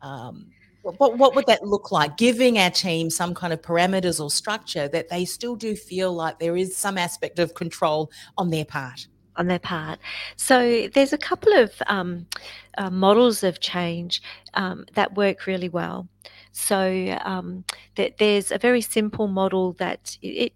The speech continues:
Speaker 2: you know, like, <laughs> a, a lot of the traditional change models are, are now actually, um, uh, uh, from the previous,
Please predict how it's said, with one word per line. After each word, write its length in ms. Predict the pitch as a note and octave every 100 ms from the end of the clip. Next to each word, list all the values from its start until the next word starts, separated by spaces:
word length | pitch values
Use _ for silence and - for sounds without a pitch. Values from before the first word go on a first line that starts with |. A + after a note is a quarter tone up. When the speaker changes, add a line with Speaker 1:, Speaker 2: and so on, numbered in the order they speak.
| -
Speaker 2:
you 80 | B3+
know, 140 | D3+
like, 240 | E3 E3+ F#3
<laughs> 880 | E3+ _ - - - - - -
a, 120 | F#3 - G#3
a 60 |
lot 160 | G#3 A3
of 140 | B3+
the 80 | A#3+
traditional 540 | - F#3+ G#3+ - A3 G3
change 640 | - G3 G3 F#3+ F3 - _
models 560 | F#3+ F#3 F#3 F3+ F3 - -
are, 140 | F#3
are 120 | G3+ F#3+
now 240 | G3 F#3+
actually, 560 | F#3+ - - F3 D#3+ -
um, 360 | F3 E3+ E3+ E3+ - -
uh, 160 | - -
uh, 200 | - F3+ F3 _
from 160 | G3+ F3+
the 100 | F3
previous, 640 | - G3 F#3 E3+ - -